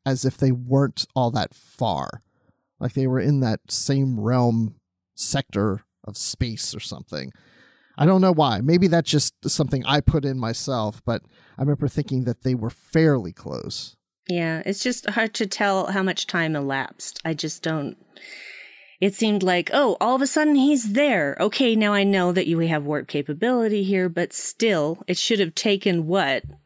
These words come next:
Speaker 2: I mean, how long does it take? How far can you travel at warp nine in an hour? Someone explain that to me. Someone put on a, <laughs> that on a chart so <laughs> that I can explain.
Speaker 1: <laughs> Chart it out.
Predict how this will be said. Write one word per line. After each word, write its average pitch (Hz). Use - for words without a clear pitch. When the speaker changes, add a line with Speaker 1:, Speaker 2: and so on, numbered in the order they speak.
Speaker 2:
I 180
mean, 208
how 233
long 240
does 220
it 202
take? 220
How 262
far 277
can 262
you 226
travel 196
at -
warp 185
nine 180
in 170
an 165
hour? 151
Someone 240
explain 220
that 170
to -
me. 151
Someone 277
put 269
on 202
a, 156
<laughs> -
that 185
on 180
a 143
chart -
so -
<laughs> -
that -
I -
can -
explain. 190
Speaker 1:
<laughs> -
Chart 220
it 185
out. 151